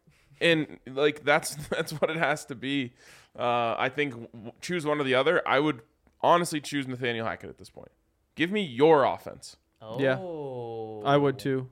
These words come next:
Speaker 1: Again, it's kinda what you talk, live, live and die by what you do.
Speaker 3: <laughs> Fair.
Speaker 2: And
Speaker 3: That, that's fair.
Speaker 2: you gotta get Russ out of the pocket.
Speaker 1: I don't
Speaker 2: The problem is y-, these naked boots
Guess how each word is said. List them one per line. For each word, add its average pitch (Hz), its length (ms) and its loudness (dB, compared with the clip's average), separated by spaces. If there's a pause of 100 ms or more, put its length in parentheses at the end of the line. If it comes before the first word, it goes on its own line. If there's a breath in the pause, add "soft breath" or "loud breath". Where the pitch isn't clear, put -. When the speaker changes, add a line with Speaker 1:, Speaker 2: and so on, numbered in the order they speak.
Speaker 1:
Again, 151 360 2
it's 117 180 -6
kinda 151 240 2
what 156 140 4
you 151 120 -2
talk, 156 240 0
live, 143 400 2 (200)
live 151 260 0
and 160 100 -2
die 139 220 6
by 127 220 2
what 110 400 0
you 139 240 -4
do. 135 440 -4
Speaker 3:
<laughs> - 40 -20
Fair. 139 220 -10 (380)
Speaker 2:
And 190 180 4
Speaker 3:
That, - 120 -10
that's 120 200 -12
fair. 127 280 -8 (100)
Speaker 2:
you 151 120 -6
gotta 196 180 6
get 143 180 0
Russ 143 240 0
out 135 120 0
of 123 40 -2
the 117 60 -8
pocket. - 400 -4
Speaker 1:
I 156 100 -4
don't 180 500 -2
Speaker 2:
The 165 100 2
problem 175 320 2
is 147 280 -2
y-, 143 160 -10
these 135 200 -4
naked 147 360 -2
boots 147 460 -2